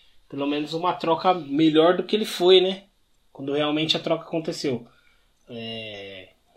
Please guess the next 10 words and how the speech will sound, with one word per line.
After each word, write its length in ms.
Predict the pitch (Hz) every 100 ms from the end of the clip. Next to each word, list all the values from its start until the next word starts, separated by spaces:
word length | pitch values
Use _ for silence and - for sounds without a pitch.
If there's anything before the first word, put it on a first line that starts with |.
| _
Então 200 | - 277
realmente 440 | 175 190 190 196 -
foi 100 | 208
complicado, 560 | 208 240 240 196 165
assim, 220 | 139 151
ficar 220 | 135 - 131
com 280 | 160 151
três 500 | 143 131 143 185 170
jogadores 760 | 147 151 143 127 143 165 170 160
e, 200 | 165 156